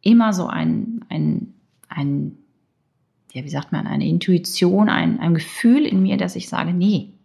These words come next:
Moment, wir wollten das heute machen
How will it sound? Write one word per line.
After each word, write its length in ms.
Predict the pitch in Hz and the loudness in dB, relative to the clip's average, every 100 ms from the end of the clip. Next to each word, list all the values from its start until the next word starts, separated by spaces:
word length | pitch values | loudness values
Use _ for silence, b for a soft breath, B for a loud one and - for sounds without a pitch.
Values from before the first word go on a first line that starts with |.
| _ | _
Moment, 480 | - 151 180 180 - - b b b b b b | -6 -2 2 2 0 -16 b b b b b b
wir 140 | 135 135 | -4 2
wollten 260 | 165 285 | 4 4
das 220 | 226 - | 4 2
heute 220 | 196 175 147 | -2 -2 -4
machen 440 | 131 - - 302 | -2 -2 0 -2